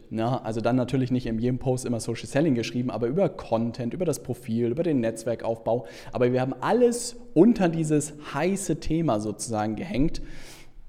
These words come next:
weil es Social Selling war. Und bei diesen anderen Freundinnen und Freunden war eigentlich genau das gleiche Thema der Fall. Sie waren auch als Coach unterwegs und auch als Berater, haben ganz unterschiedliche Kundenprojekte gemacht, ganz unterschiedliche Coachings gemacht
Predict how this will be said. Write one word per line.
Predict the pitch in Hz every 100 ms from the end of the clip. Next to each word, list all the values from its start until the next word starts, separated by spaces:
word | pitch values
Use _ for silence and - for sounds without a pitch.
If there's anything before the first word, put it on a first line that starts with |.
| - - - 135
weil | 135
es | 143
Social | 143 131 131
Selling | - 127 -
war. | - - - - - - - -
Und | 160 170 165
bei | 170
diesen | 165
anderen | 151 226 220 170
Freundinnen | 151 165 180 135
und | 131
Freunden | - 139 139
war | 120 120
eigentlich | - 127 123 -
genau | 110 110 113 151 208
das | 185 131 -
gleiche | 117 127 131 131
Thema | 131 120 117 107 110 117
der | 113
Fall. | - 113 - -
Sie | - 117
waren | 139
auch | 170 180
als | 135 -
Coach | 165 190 196
unterwegs | 165 147 147 147 - - -
und | - 123 -
auch | 113
als | 98 -
Berater, | 113 110 127 139 127 120
haben | 117
ganz | 123 151 160
unterschiedliche | - 147 160 - 127 123 - 113
Kundenprojekte | - 160 139 135 123 123 123 -
gemacht, | 117 117 113 117
ganz | 131 147
unterschiedliche | 120 120 - 120 113 107
Coachings | 107 135 135 - 123 120
gemacht | 120 113 -